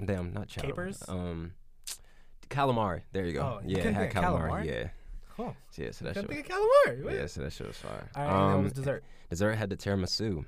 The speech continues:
Speaker 2: You love some tiramisu.
Speaker 1: Yeah, man.
Speaker 2: Yeah, no,
Speaker 1: That
Speaker 2: yeah.
Speaker 1: shit was bust.
Speaker 2: What were the complimentary courses?
Speaker 1: Complimentary courses was,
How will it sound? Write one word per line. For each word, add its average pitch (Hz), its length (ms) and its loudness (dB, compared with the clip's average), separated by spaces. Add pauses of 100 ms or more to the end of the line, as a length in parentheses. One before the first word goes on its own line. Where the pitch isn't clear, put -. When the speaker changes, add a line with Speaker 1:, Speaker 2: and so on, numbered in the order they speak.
(460)
Speaker 2:
You 123 80 -2
love 117 220 -2
some 110 100 -8
tiramisu. 104 460 -8 (260)
Speaker 1:
Yeah, - 60 -6
man. - 300 -8
Speaker 2:
Yeah, 104 100 -8
no, 98 140 -10 (200)
Speaker 1:
That - 80 -6
Speaker 2:
yeah. - 60 -8
Speaker 1:
shit 92 120 -6
was - 100 -14 (180)
bust. - 340 -10
Speaker 2:
What 123 80 -4
were 143 100 0
the 135 140 -2
complimentary 131 500 -4
courses? - 460 -14 (200)
Speaker 1:
Complimentary 139 420 4
courses 113 500 -2
was, 95 600 0